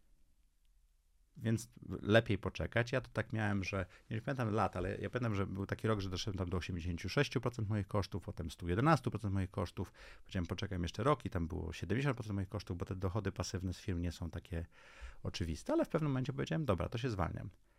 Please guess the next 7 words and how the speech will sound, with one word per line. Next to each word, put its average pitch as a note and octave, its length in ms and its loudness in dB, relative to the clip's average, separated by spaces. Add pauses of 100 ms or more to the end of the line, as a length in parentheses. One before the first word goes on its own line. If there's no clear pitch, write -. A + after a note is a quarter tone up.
(1700)
I - 40 -10
wtedy E2+ 340 -4
zaczęły - 440 -4
się - 120 -10
ciekawe E2+ 400 -2
rzeczy A#2 280 -4
dziać. - 280 -16